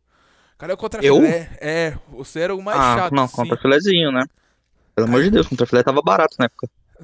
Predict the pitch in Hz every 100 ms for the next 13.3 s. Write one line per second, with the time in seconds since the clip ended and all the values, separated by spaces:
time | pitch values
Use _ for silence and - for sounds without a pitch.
0 | - 170 170 _ _ - - - _ _
1 | _ _ 139 _ _ 127 160 147 147 -
2 | - 135 _ _ _ _ - 196 - 240
3 | 311 294 220 226 311 247 269 254 - 220
4 | 330 302 156 117 _ _ _ 208 262 285
5 | 262 339 302 - 151 147 233 359 190 147
6 | 127 - _ - 123 120 - 226 320 202
7 | - 269 226 254 233 - 262 269 - 277
8 | 339 302 151 - _ _ _ _ _ _
9 | _ _ - 277 196 285 285 285 - 277
10 | 311 233 294 175 185 202 247 - 262 262
11 | 269 277 254 247 240 233 - 262 320 294
12 | 254 226 165 - 180 - 190 202 - 233
13 | 254 - 131